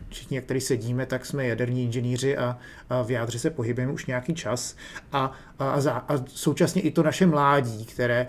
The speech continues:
přináší trošku jiný pohled na věci než, e, u starší generace,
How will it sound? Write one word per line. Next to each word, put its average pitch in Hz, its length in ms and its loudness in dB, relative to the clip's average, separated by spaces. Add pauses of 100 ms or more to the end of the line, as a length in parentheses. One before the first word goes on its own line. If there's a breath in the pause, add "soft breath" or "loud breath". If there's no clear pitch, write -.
(140)
přináší 131 520 -2
trošku 147 260 0
jiný 135 240 0
pohled 147 320 -2
na 135 100 0
věci 127 320 0
než, 139 280 -4
e, 139 60 2 (400)
u 135 200 -2
starší 135 400 -4
generace, 117 640 -2